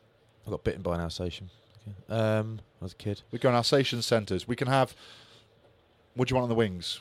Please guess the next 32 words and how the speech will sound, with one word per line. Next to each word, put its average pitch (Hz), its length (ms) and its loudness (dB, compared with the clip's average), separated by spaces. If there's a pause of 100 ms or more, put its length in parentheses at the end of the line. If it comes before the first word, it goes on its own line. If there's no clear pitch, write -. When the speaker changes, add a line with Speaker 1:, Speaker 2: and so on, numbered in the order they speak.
(140)
Speaker 1:
Well, 135 120 -2
one 147 160 4
greyhound, 95 460 0
obviously. 95 380 -6
Speaker 2:
We'll 208 140 6
have 220 100 6
two 233 160 4
greyhounds 107 360 6
on 107 60 -2
the 110 60 0
wing. 90 280 -2
Speaker 1:
So 92 100 4
Speaker 2:
We - 80 6
Speaker 1:
whip 202 140 8
it - 60 4
in 156 60 2
a 156 40 -2
greyhound. 90 420 2
Whip 156 200 2
it 160 60 2
in - 60 -8
a - 40 -8
greyhound. 104 520 0 (100)
Speaker 2:
Okay, 107 380 4 (160)
fifteen. 104 640 2
We 123 80 -2
need 127 120 -4
something 117 400 0
solid, 131 540 8 (680)
yet 127 280 4
fast. 117 680 4 (1120)
Speaker 1:
Doberman. 104 420 6